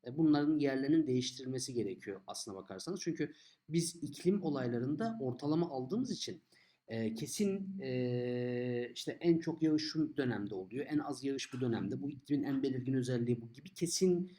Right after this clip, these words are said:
e, sonuçlarda, e, şey yürütebiliyoruz,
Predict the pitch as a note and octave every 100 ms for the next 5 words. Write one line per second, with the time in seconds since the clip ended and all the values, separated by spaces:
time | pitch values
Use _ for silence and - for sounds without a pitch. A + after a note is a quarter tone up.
0 | - - - A#2+ A#2 A2+ A2+ A2+ - -
1 | - B2+ A#2 A#2+ A#2 D#3+ A#3+ - _ C3+
2 | C3+ C3 C3 B2+ B2+ B2+ B2+ B2 - -
3 | _ - - F3 F3+ E3+ F3+ E3+ F3 A2+
4 | -